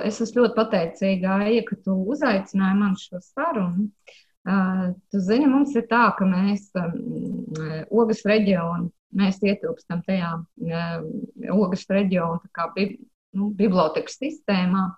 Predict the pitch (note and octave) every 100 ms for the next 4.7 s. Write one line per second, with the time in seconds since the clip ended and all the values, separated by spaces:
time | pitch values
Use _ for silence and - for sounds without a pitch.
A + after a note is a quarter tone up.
0 | _ _ _ _ _ _ F#3 F#3 F#3 F3+
1 | F3 F3+ G3 G3 G#3+ A#3+ A#3 G#3 F3+ G3+
2 | G#3 F3 - G#3 A#3+ D4+ - G3 F#3+ F#3+
3 | _ _ _ _ _ _ _ _ - F#3
4 | F#3+ G3 G#3+ G3 F3+ E3+ E3+